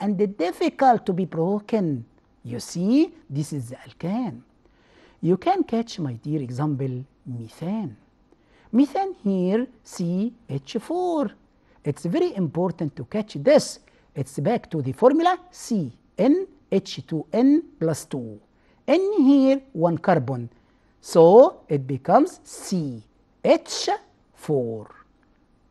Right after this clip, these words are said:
C N H two N. Meth. Eth. It means two carbon and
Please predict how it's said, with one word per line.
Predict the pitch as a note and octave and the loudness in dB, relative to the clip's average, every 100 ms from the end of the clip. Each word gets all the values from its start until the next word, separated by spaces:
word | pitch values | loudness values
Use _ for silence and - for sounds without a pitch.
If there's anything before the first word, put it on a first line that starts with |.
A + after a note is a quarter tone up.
| _ _ _ _ _ _ _ | _ _ _ _ _ _ _
C | - E3+ D#3 | -8 -6 -2
N | G3 C#4 F4+ - D3+ | 2 2 0 -6 -6
H | C#3+ - | -6 -8
two | - - | -14 0
N. | - C#3 A2+ - _ _ _ _ | 0 0 -4 -14 _ _ _ _
Meth. | F#3+ D#4 D4+ D#3+ - - - - _ _ _ _ _ _ _ _ _ _ _ _ _ | 0 4 4 2 -6 -12 -12 -12 _ _ _ _ _ _ _ _ _ _ _ _ _
Eth. | D4 C4 F3+ - - E3 - _ _ - | 2 2 2 -2 -4 -4 -4 _ _ -10
It | B2+ C#3 | -6 -2
means | F#3 A3+ | 0 0
two | - E3 - | -2 -6 2
carbon | B3 C#4 F3 C4 D#4 - - - | 4 4 8 8 8 2 -10 0
and | F3+ G#3+ C#4 D4+ D#4+ | 4 6 6 6 2